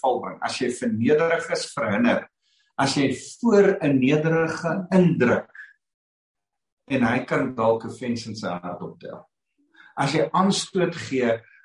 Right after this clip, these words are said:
aan nederiges, as, as jy hulle wegdryf van die Here af omdat jy hierdie ou is,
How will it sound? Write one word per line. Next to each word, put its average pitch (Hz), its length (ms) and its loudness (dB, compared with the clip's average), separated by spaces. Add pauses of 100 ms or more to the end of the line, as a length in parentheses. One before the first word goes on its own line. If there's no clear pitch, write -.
(160)
aan 120 380 2
nederiges, 131 720 -2
as, - 260 -10
as 117 160 -2
jy 135 80 0
hulle 135 280 2 (140)
wegdryf 135 800 0
van 123 120 -4
die 110 160 0
Here 113 240 2
af 117 260 -6
omdat 113 400 -2
jy 131 400 -2
hierdie 120 360 2
ou 95 260 -16
is, - 280 -20